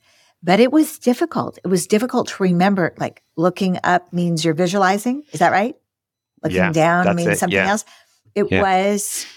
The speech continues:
Speaker 1: fascinating, but hard to remember to incorporate into my life.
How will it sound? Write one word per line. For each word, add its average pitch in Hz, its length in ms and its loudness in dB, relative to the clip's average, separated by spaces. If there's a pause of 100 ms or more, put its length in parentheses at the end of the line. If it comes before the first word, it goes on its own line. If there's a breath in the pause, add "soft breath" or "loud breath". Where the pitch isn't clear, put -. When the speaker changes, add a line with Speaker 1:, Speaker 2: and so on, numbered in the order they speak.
(520 loud breath)
Speaker 1:
fascinating, 175 720 0
but - 220 0
hard 196 720 0 (200)
to 196 120 -6
remember 175 320 0
to 180 260 -2
incorporate 160 440 -4
into 165 180 -6
my 208 120 0
life. 226 260 0